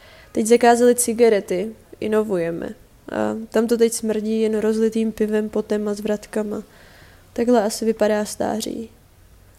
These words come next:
Čtvrtek, pátek, sobota, pondělí, bylo to fuk. Hnili jsme v díře a přitom vládli světu.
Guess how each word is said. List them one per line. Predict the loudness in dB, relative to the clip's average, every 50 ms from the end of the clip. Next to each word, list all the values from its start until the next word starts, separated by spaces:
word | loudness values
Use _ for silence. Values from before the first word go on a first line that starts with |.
| _ _
Čtvrtek, | -12 -12 -10 -6 -4 -4 -4 -2 0 0 0 0 0 -6 -8 -4
pátek, | -2 0 0 0 -2 -2 -6 -6 -6 -8
sobota, | -8 -6 -4 -4 -2 -2 -2 -2 -4 -6
pondělí, | -4 -4 -4 -4 -2 -2 0 0 0 0 -2 -4 -4
bylo | -4 -2 -2 -2 -2
to | -4 -6
fuk. | -6 -6 -4 0 0 0 -2 -4 -14 -20 -20 -20 -20 _ _ _ -20 -20 -20 _ -4
Hnili | 0 2 2 2 2
jsme | 2 2 4 2
v | 2 2
díře | 2 2 4 6 6 6 6 6 6
a | 4
přitom | 2 0 -2 0 2 2 2 4
vládli | 4 4 4 4 4 2
světu. | 0 0 0 2 2 2 2 0 -2 -4 -4 -4